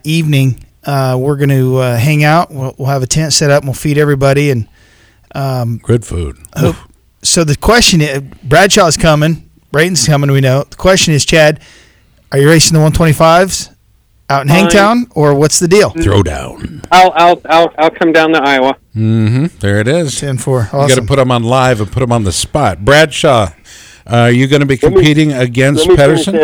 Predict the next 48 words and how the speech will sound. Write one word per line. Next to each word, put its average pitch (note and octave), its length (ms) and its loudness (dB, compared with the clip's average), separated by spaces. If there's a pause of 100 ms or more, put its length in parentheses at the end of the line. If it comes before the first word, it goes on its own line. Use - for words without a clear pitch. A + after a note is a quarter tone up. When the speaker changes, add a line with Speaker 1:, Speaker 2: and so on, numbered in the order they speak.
(140)
Speaker 4:
in, C3 60 0
I D3+ 100 6
wanna D#3 280 4 (300)
finish C#3+ 320 4
your A#2+ 160 -2 (200)
answer C3+ 320 0
to - 60 -2
your A2+ 80 2
question B2+ 400 0
there A2+ 160 4
about, G#2+ 380 2 (180)
you A#2+ 120 -4
know, G#2 160 0
fans A#2 440 2
and G#2 240 -2 (400)
Speaker 2:
<laughs> - 80 -8
Speaker 4:
no, C3 180 4
I, B2+ 320 2
I C3 40 2 (120)
still C3+ 280 2
do A#2+ 300 2
enjoy A2 360 2
that. G#2+ 160 4
I A2 120 4
was, A2 200 2 (100)
um, G#2 380 2 (400)
I A#2 60 -10
was G#2+ 160 -6
at A2 160 2
a, G2+ 120 2 (1120)
oh, A#2+ 140 4
an A2+ 80 2
open A2+ 240 0
house A2 420 0
here G#2+ 340 2
a - 400 -16
couple - 180 0
of G2 40 0
weeks G2+ 200 -4
ago G2 320 2
at G2 120 2
a G2 40 -2
dealer G2+ 320 2
in G2 80 0
Minneapolis, G2 600 2 (100)
and, F#2+ 460 0
and G2+ 220 -4
people G#2 480 0